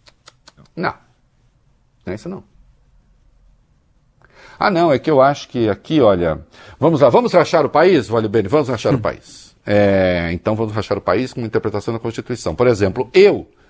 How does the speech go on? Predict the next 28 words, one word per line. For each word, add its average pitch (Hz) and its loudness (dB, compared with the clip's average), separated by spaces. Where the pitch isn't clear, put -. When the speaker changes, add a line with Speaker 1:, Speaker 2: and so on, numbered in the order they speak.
Speaker 1:
se 190 -4
fôssemos 214 0
rachar 127 0
o 113 0
país 101 -2
sobre 101 -4
condenação 113 -4
em 110 -4
segunda 98 -6
instância, - -4
Speaker 2:
Hum. 110 -20
Speaker 1:
execução 113 -4
da 101 0
pena 101 -4
em - -12
segunda 85 -8
instância, 143 -2
Speaker 2:
Uhum. 127 -12
Speaker 1:
eu 226 4
e - 0
o 202 2
Alexandre 180 -2
de 175 -4
Moraes 175 0
estaríamos 196 -4
em 196 -6
polos 190 -4
opostos. - -10